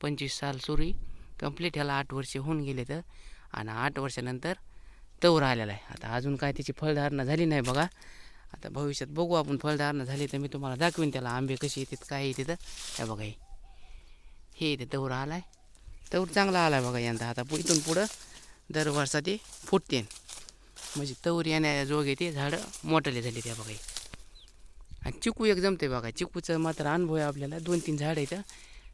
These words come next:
हे बघा, हे बी चिकूचंच आहे, ते बी चिकूचंच आहे.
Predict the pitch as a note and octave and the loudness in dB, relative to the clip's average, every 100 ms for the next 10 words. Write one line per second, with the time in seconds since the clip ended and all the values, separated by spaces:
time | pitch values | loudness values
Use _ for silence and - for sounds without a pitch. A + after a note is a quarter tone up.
0 | - C3+ A#2+ C3 F3 F3 G3 F3 D3 C#3 | -14 -10 -8 0 0 2 -2 -4 -6 -4
1 | F#3 F#3 - - - F3+ F3 E3+ E3+ E3 | -4 -4 -8 -20 -6 -2 0 0 -2 -2
2 | C#3+ C3 E3+ | -2 -2 -2